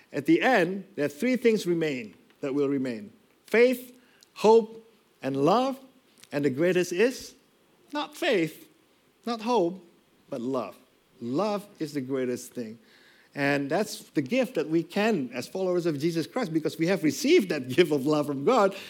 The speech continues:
that's the gift that we can, you know, extend to other people. That's what we wanna be known for, right? Not for our gifting, not for our special abilities,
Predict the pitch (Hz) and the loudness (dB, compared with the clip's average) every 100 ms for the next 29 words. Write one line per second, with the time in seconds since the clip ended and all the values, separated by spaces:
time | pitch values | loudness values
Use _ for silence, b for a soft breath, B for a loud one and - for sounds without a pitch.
0 | B 233 254 226 156 226 190 185 190 - | B 0 2 2 2 0 -2 -4 -6 -2
1 | 233 226 175 B B B 220 185 202 - | 2 2 2 B B B 6 6 4 -2
2 | - - 262 254 233 240 240 214 233 240 | -8 -2 0 2 2 2 4 4 4 2
3 | 175 139 - B B B - 254 262 262 | 4 2 2 B B B 0 2 2 2
4 | 262 247 240 208 226 214 233 226 214 175 | 2 2 2 2 4 4 4 2 2 0
5 | 123 110 - - 185 262 240 196 B B | 0 -2 -6 0 4 6 4 -2 B B
6 | 240 277 247 220 175 104 196 - - 233 | -2 0 0 2 2 2 0 0 0 2
7 | 233 240 226 240 220 185 175 - - 202 | 4 2 0 0 0 2 2 0 -2 0
8 | 190 147 107 202 208 208 226 226 | 2 0 2 4 4 4 2 2